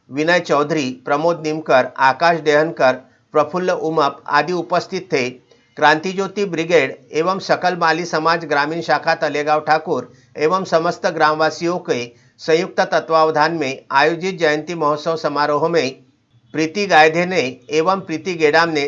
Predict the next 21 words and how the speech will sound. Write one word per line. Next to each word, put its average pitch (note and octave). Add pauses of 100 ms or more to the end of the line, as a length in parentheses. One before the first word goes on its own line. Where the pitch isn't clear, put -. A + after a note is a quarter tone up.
सांस्कृतिक E3
कला E3+
महोत्सव D#3
एवं F3+
प्रश्न E3+
मंजूषा E3+
प्रतियोगिता D#3+
का C#3+ (360)
आयोजन E3+
किया। C3 (320)
रात E3
आठ D#3
बजे F3
सौसर E3
के F3
तूफान D#3+
हास्य D3
कलाकार D#3 (240)
विजय D3+
घाटोल E3
का C#3